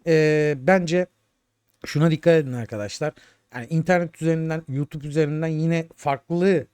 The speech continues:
hani dizilimler, düzenler bulabilirsiniz. Ama ben bunu kullanıyorum. Dizilimi hoşuma gitti. Hani hepsi iç içe eyvallah ama en azından birbirine yakın olduğu için hızlı hızlı damage'ler alabiliyorlar.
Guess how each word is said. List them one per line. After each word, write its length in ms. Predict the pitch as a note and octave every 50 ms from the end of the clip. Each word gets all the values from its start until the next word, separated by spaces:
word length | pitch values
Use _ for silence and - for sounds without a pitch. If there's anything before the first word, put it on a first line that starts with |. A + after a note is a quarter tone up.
| _ _
hani 260 | - C3+ B2+ A#2+ A#2+
dizilimler, 580 | C#3 C#3 C#3 C#3+ C3+ C3+ C#3 C#3 C3+ B2+ B2 C3
düzenler 460 | C#3+ C#3 C#3 A#2+ B2 B2 A2+ A#2 C#3
bulabilirsiniz. 640 | E3 F3 F3 E3+ E3+ E3 D3 - - D3+ F3+ - - - - _ _ _
Ama 180 | F3 F#3 F#3+ F3
ben 200 | F#3+ F#3 F#3+ F#3+
bunu 120 | F#3+ G3
kullanıyorum. 560 | F#3+ F#3 E3+ E3 D#3+ D#3 D3+ D#3+ F3 F3 D#3+
Dizilimi 340 | D#3 D#3 D3+ D#3+ E3 E3+ E3+
hoşuma 360 | E3+ D#3+ - - E3+ E3+ E3+
gitti. 400 | E3 C#3+ - _ - D#3+ D#3+ D#3+ - - - _
Hani 200 | _ C#3+ B2 A#2
hepsi 300 | A#2+ D#3 F3+ E3 - -
iç 160 | F3 D#3+ - -
içe 280 | - - F#3 F3 F3 -
eyvallah 580 | E3+ E3+ F3+ F3 E3+ D#3+ D#3 D#3+ F3 F3 - -
ama 280 | E3 E3 E3 E3+ F3 -
en 140 | D3+ D#3+ E3+
azından 520 | F3 E3 C#3+ C#3+ C#3+ D3 E3 E3+ D#3+ C3
birbirine 280 | C3 C#3 C3+ C#3+ D3+ D#3
yakın 260 | D#3 D#3 - E3+ E3
olduğu 200 | D#3+ D#3+ D#3+ D#3
için 320 | D3+ B2 - - E3+ E3 - _ _ _ -
hızlı 240 | D#3 D3+ D3+ D3+ D#3+
hızlı 280 | D#3 C#3 C#3 D3+ C#3+ C#3
damage'ler 560 | D3+ D3 D3 C#3+ C3 - - D3+ D#3+ D#3+ - _ _ _ _ _
alabiliyorlar. 680 | - C#3+ D3 D3+ D3 D3+ D3+ D#3 D3+ B2 A#2 C#3+ D3+